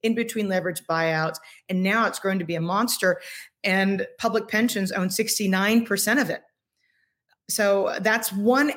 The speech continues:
area that I'm looking at very closely, because the media so far,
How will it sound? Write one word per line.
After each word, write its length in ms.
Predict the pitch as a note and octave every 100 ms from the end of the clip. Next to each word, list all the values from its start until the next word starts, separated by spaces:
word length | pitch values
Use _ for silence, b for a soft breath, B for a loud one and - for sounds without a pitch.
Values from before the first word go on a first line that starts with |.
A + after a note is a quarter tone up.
| -
area 400 | A#3 B3+ B3+ A3+
that 120 | G3+
I'm 100 | G3
looking 260 | G#3 G#3+ G#3
at 140 | G3+
very 240 | F3 G#3 G#3+
closely, 800 | G#3 A3 A3 G#3+ G3+ F#3 - B B B
because 520 | G#3 G3+ G#3 G3 G3 E3
the 80 |
media 580 | F#3+ G#3+ C#4 C#4 B3 A3
so 340 | G#3 - A#3+ C4+
far, 580 | D4+ D#4 C4 - -